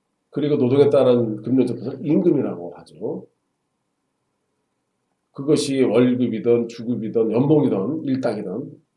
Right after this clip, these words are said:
그렇죠. 결국 시간에 비례해서 돈을 받게 됩니다. 시간은 주된 임금의 지표입니다. 그래서 이렇게 노동, 임금, 시간이 같이 맞물려 있죠. 이거를 잘 분석한 사람이 마르크스인데,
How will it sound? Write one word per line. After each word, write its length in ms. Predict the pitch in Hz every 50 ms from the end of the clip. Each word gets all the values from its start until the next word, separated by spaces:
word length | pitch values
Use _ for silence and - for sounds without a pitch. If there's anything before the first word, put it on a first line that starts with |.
| _ _ _ _
그렇죠. 560 | - 117 104 90 - - 113 135 165 - - - _ _ _ _ _ _ _ _ _
결국 400 | 110 104 - 220 302 349 320 - _
시간에 720 | - - - - 202 202 240 214 214 214 226 226 214 - -
비례해서 640 | - - 139 127 131 113 107 98 92 - - 147 147
돈을 220 | 135 139 151 151
받게 260 | 139 - - - -
됩니다. 440 | - - 76 78 73 - _ - _ _ _ _ _ _ _ _ _ _ _ _ _ _ _
시간은 680 | - - - 202 214 233 190 160 160 202 214 208 202 - - - _ _ _ _ _ _ _ _
주된 720 | - - - 123 120 113 147 143 127 117 104 98 98 -
임금의 440 | 139 135 135 131 123 120 104 123 123
지표입니다. 1080 | 127 - - _ - - 110 92 82 98 98 98 95 92 - 78 76 95 131 170 175 - _ _ _ _ _ _ _ _ _
그래서 280 | _ - 147 143 - 143
이렇게 340 | 127 - - - 110 - - - - - _ -
노동, 300 | 135 127 123 143 127 120
임금, 240 | 120 123 110 110
시간이 360 | 101 - - - 123 110 113 113
같이 240 | - - - - -
맞물려 340 | - 87 101 107 101 101 95
있죠. 400 | 90 87 87 - 101 107 117 - - - _ _ - - _
이거를 640 | - 143 143 160 180 185 185 202 190 175 160 139
잘 220 | - - 123 127 127
분석한 340 | 127 120 123 123 123 113
사람이 300 | 101 110 120 135 151 151
마르크스인데, 1080 | 139 110 104 104 107 104 - 110 95 - - - 87 80 90 90 87 110 139 135 110 -